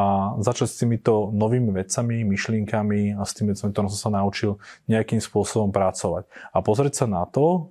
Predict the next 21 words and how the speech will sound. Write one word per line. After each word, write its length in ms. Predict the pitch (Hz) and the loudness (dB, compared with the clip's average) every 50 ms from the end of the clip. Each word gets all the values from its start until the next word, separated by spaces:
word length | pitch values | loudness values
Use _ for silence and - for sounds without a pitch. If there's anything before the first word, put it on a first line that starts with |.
| - | -4
že 400 | 104 98 104 107 101 98 98 - - _ _ - _ _ | -2 0 0 0 0 0 -2 -4 -10 _ _ -20 _ _
fajn, 580 | - - - - 110 101 104 120 151 185 180 151 | -20 -4 0 2 2 4 4 4 4 2 2 2
že 300 | 117 - 117 107 101 104 - - | 0 0 0 0 0 -2 -2 -2
keď 160 | 113 101 - - - - - - - - _ _ _ _ _ - | -2 -2 -2 -6 -14 -16 -16 -16 -18 -20 _ _ _ _ _ 0
ja 160 | 117 110 104 | 0 0 2
som 80 | - 123 | 0 -2
sa 160 | - - 117 | -2 0 0
naučil 480 | 110 104 104 107 104 - - 117 107 104 | 2 2 2 2 0 0 0 0 0 2
napríklad, 480 | 101 98 110 104 98 - 107 98 - - - | 0 0 0 -2 0 0 -2 -2 -2 -4 -4
e, 60 | 104 98 98 98 98 107 135 160 143 139 143 143 143 127 | -2 -2 -2 -2 -4 -6 -10 -12 -12 -12 -12 -10 -8 -4
v 60 | 107 101 | -2 0
živo-, 320 | 104 104 110 117 120 107 | 2 2 2 2 2 2
nejakej 460 | 107 113 113 110 110 - 110 104 107 | 0 0 0 0 0 0 0 2 2
životnej 320 | 107 110 107 110 110 104 98 | 2 0 0 0 -2 -2 0
situácii, 640 | - 113 101 - 117 110 110 107 - - - 123 131 | 0 -2 0 2 2 2 2 2 0 0 0 2 2
alebo 160 | 123 104 104 | 2 2 2
napríklad 380 | 104 98 98 107 - - - - | 0 0 -2 -2 -4 -4 -6 -6
keď 180 | - 101 - | -8 -4 -2
príde 220 | - 104 107 110 110 | 0 2 2 2 2
zmena, 400 | 98 101 95 90 95 123 160 190 | 2 0 0 0 2 2 2 2
lebo 320 | 165 120 101 95 92 98 | 2 0 -2 -4 -4 -6